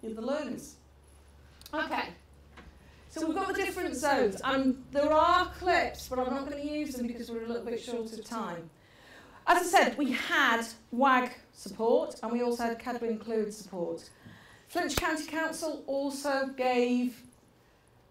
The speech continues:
not money, but they actually gave support in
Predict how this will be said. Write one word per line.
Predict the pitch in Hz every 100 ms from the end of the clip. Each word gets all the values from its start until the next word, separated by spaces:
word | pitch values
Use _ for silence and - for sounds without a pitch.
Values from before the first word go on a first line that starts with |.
| -
not | 240 302 302 -
money, | 240 339 254 160 - 254 254
but | 262 262
they | 262
actually | 269 - 262 247
gave | 262 254 240 247 247
support | - 247 - 269 262 262 254
in | 254 226 226 226 220 -